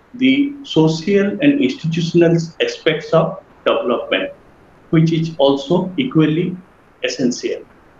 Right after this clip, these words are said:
So here, basically, you'll be learning development and underdevelopment, measurement and indicators of development,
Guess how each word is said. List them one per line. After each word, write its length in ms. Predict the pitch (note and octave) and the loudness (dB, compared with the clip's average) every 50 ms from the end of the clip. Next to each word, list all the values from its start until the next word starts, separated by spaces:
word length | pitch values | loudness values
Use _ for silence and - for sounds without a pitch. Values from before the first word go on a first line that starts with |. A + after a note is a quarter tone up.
| _ _ - | _ _ -20
So 260 | - - D#3+ C#3+ C#3 C#3+ | -4 0 2 2 2 2
here, 500 | - - G#3 G#3 F3+ D#3 - - - - - - - _ _ _ _ - | 0 0 2 2 2 2 -2 -4 -8 -14 -18 -20 -20 _ _ _ _ 0
basically, 520 | D3 C#3+ D3 D3 F3 - F3+ F#3 F3+ F3 | 0 0 0 0 0 2 2 2 4 4
you'll 220 | E3+ D#3 D3+ C#3+ C#3 | 4 4 4 4 4
be 120 | D3 C3+ | 4 4
learning 500 | C3 B2+ A#2+ C#3 C#3 C#3 D3 D#3 E3 E3 - - _ - - | 4 2 2 0 0 -2 -2 -4 -4 -6 -10 -14 _ -2 0
development 720 | C#3+ C3 - - D#3 D#3 D#3 D#3+ - F3 E3 E3+ F3 F3 - | 0 0 2 2 2 2 2 4 4 4 4 6 4 2 0
and 140 | - B2 - - _ _ _ _ - B2 - | -2 -4 -6 -8 _ _ _ _ -10 -6 -4
underdevelopment, 800 | A2+ A2 B2+ B2 B2 D3 D3 D3 E3 D#3+ D#3+ D#3+ F3 F#3 F#3 - - _ _ _ - | -2 0 0 2 2 2 4 4 4 2 2 0 -2 -4 -4 -8 -14 _ _ _ 0
measurement 560 | - D3+ C3 C3 D#3+ E3 E3 F#3 F#3 F#3 F#3 | 2 2 4 4 4 4 4 4 2 2 2
and 240 | E3 C#3+ C#3 - - | 2 0 0 -2 0
indicators 600 | C3+ B2 B2+ D3 C#3+ E3 E3 E3 F3+ E3+ - - | 0 2 2 2 0 0 0 0 0 -2 0 -2
of 160 | E3+ D#3+ D3+ | -2 -2 0
development, 640 | D#3+ C#3+ C3+ D3+ D3+ C#3 C#3+ - E3 E3 - - - | 0 0 2 2 2 0 0 2 0 0 0 0 -4